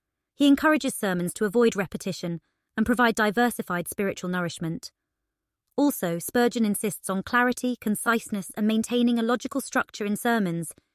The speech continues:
to aid in knowledge absorption for the audience. According to Spurgeon, Christ should be the central focus of preaching. The teachings of Christ are essential for the world,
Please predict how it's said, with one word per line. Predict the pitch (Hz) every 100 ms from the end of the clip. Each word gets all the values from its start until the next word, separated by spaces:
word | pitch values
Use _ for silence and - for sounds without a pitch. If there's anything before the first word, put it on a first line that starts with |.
| _ -
to | 240
aid | 254 269 254
in | 240
knowledge | 233 240 226
absorption | 196 220 208 - 180
for | 170
the | 196 220
audience. | 226 175 156 - - - _ _ _ _ _ _ _ -
According | 240 302 285 269
to | -
Spurgeon, | - 240 226 170 165 170 _ _ _ _
Christ | - 285 285
should | - 247
be | -
the | 220
central | 240 226 - 240
focus | 226 220 - -
of | 180
preaching. | - 220 - 170 160 160 _ _ _ _ _
The | 233
teachings | - 302 - 269
of | 254
Christ | - 262 185 - 190
are |
essential | 190 240 233 - 190
for | 185
the | 180
world, | 175 165 165 160